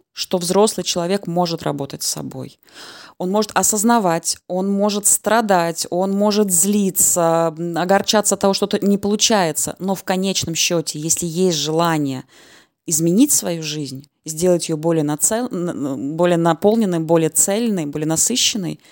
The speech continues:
это можно сделать. И всегда есть, э, точка выхода. Надеюсь, что этот эпизод был вам полезен. Оставляйте свои комментарии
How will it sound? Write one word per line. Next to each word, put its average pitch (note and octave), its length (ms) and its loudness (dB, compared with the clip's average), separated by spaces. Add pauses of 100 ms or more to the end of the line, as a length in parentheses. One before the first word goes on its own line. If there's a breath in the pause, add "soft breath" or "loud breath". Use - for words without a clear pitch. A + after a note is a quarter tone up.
(140 soft breath)
это - 200 -4
можно E3 320 0
сделать. D3 600 -6 (960)
И D3 40 -8
всегда D#3+ 380 2
есть, D#3 720 -2
э, - 300 -6 (140)
точка - 320 -4
выхода. D3 500 -4 (1800 loud breath)
Надеюсь, F3 360 2
что F3+ 440 2 (220)
этот E3+ 280 0
эпизод E3 340 0
был D3+ 160 2
вам D3 160 2
полезен. E3 540 0 (920)
Оставляйте E3 500 0
свои C#3+ 240 0
комментарии A#3 760 2